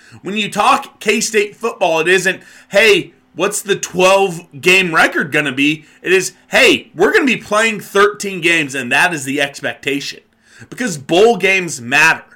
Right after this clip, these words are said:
Because bowl games are fun. Do you remember the meltdown a few years ago? When, you know, whatever it was, the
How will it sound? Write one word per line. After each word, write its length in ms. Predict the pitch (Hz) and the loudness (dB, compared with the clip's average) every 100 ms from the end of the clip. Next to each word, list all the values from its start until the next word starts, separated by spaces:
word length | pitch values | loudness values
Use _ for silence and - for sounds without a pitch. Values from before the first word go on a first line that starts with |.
| _ | _
Because 300 | 135 208 160 | -4 -2 -2
bowl 400 | - 147 185 226 | -4 0 2 2
games 440 | 190 190 185 160 - | 2 2 2 -2 -2
are 220 | 151 160 | 0 0
fun. 500 | 156 175 175 120 90 _ _ _ _ _ _ _ _ _ _ _ _ _ _ _ _ _ _ _ _ - | -2 -2 0 0 -6 _ _ _ _ _ _ _ _ _ _ _ _ _ _ _ _ _ _ _ _ -2
Do 80 | 175 | 0
you 40 | |
remember 300 | 220 226 220 | 2 4 4
the 100 | 180 | 2
meltdown 520 | 175 214 220 226 220 | 2 2 2 0 2
a 40 | 208 | -2
few 200 | 208 208 | -4 -4
years 340 | 185 214 208 | -4 -4 -4
ago? 500 | 220 233 240 240 - _ _ _ _ _ _ _ _ _ _ - | -2 0 2 0 -6 _ _ _ _ _ _ _ _ _ _ 0
When, 420 | 185 196 180 175 _ 160 | 2 2 0 -8 _ -8
you 120 | 160 | -2
know, 180 | 156 143 | 0 0
whatever 520 | 143 160 160 156 131 | 0 2 2 2 -2
it 120 | 120 | -4
was, 320 | 117 117 110 | -8 -8 -8
the 480 | 117 113 110 110 | -10 -8 -10 -14